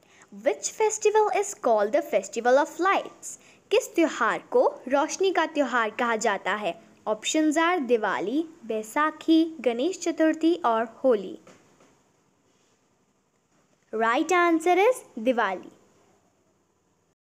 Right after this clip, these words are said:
What color symbolizes peace?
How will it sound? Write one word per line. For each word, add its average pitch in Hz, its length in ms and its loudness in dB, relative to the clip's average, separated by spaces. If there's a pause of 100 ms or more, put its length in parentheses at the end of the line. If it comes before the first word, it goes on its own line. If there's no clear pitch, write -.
(1400)
What 302 180 2
color 339 480 2 (140)
symbolizes 233 800 0 (120)
peace? - 480 0